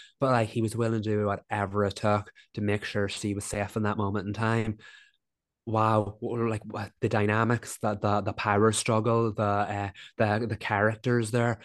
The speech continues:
Like you said, the dichotomy works so well, because no way would that man, no way would Mister Get Out of My Office give Superman, uh, uh,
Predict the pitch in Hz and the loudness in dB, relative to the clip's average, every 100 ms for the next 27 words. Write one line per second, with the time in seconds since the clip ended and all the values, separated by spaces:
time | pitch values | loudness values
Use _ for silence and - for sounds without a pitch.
0 | - - 127 120 113 110 107 104 - 110 | -16 -4 -2 0 0 0 0 -2 2 2
1 | 117 110 104 101 - - 101 101 117 110 | 2 2 0 0 0 2 2 4 4 4
2 | 107 117 101 - - - _ _ _ 131 | 0 -4 -6 -10 -20 -20 _ _ _ 0
3 | 139 135 110 127 123 107 107 110 113 117 | 4 4 4 2 0 0 0 0 0 0
4 | 127 135 143 131 113 104 113 113 - 113 | 0 4 4 4 4 2 -2 -2 -4 0
5 | 107 107 107 101 104 110 110 113 - 104 | 2 2 2 0 0 0 0 -2 -2 -2
6 | 117 107 110 107 104 107 107 104 107 107 | -4 -4 -2 -2 -2 -4 -2 -2 -2 -2
7 | 104 101 101 95 | -2 -2 -2 -4